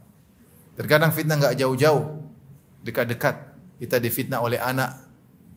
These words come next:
difitnah, diuji dengan anak, diuji dengan mertua, diuji dengan istri, diuji dengan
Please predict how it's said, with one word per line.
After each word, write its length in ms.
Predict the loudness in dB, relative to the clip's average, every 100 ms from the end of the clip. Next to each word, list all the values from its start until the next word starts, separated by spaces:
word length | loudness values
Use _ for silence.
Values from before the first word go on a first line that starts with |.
| -20 -12
difitnah, 400 | -8 -6 -6 -4
diuji 320 | -4 -4 -4 -4
dengan 240 | -4 -4
anak, 360 | -4 -2 -4 -4
diuji 320 | -4 -2 -2
dengan 240 | -2 -4 -2
mertua, 560 | -4 -2 2 2 2
diuji 260 | -2 -6 -6
dengan 240 | -6 -8 -6
istri, 400 | -4 -4 -4 -4
diuji 240 | -4 -4
dengan 240 | -6 -8